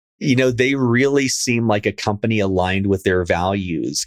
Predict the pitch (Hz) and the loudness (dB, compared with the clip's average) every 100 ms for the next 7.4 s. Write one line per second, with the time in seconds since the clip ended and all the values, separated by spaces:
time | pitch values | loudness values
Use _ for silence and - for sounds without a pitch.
0 | - 101 95 92 92 104 104 101 107 104 | -2 0 0 0 -2 -4 -2 0 0 0
1 | 107 101 92 90 95 101 92 92 98 90 | 0 0 0 0 0 0 -2 -2 -2 0
2 | 90 92 92 90 95 92 92 - - 95 | 0 0 -2 -2 0 0 0 -4 -4 -2
3 | 90 85 85 90 104 120 139 - - - | -2 0 0 0 0 0 -2 -6 -20 -4
4 | 117 104 - 107 98 113 117 113 110 107 | -2 0 0 0 0 0 2 2 2 0
5 | - 104 107 101 95 104 104 - 90 87 | 0 0 0 0 0 0 0 0 0 0
6 | 92 - 110 98 117 135 113 110 104 - | -2 -6 -2 0 2 0 2 -2 -2 0
7 | 117 98 95 101 | 0 2 2 0